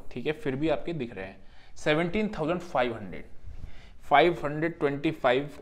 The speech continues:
के आसपास के आपको एक resistance मिलेगी। क्यों मिलेगी? Because यहाँ पे आपके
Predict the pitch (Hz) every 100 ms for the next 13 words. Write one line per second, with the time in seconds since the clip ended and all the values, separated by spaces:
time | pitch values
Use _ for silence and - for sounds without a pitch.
0 | - 135 120 - 135 - - 135 - -
1 | 151 165 - - - 127 - 151 156 123
2 | 120 - 123 120 104 98 101 - 147 147
3 | 135 156 147 135 156 131 127 120 127 120
4 | -